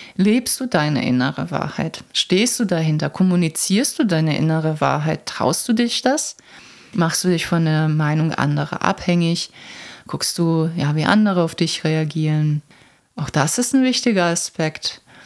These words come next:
Das, äh, davor hat das Ego auch Schiss, <laughs> davor hat das Ego auch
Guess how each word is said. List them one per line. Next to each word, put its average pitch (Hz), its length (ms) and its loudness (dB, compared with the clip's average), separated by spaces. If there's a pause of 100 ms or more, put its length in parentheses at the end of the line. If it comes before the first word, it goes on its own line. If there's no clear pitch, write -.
(120)
Das, - 320 -2
äh, 214 320 2
davor 160 360 0
hat 240 160 0
das 247 180 0
Ego 240 360 0
auch 320 240 2
Schiss, - 340 -2
<laughs> - 20 -8
davor 202 400 2
hat 180 100 0
das 202 200 2
Ego 214 320 2
auch 285 400 0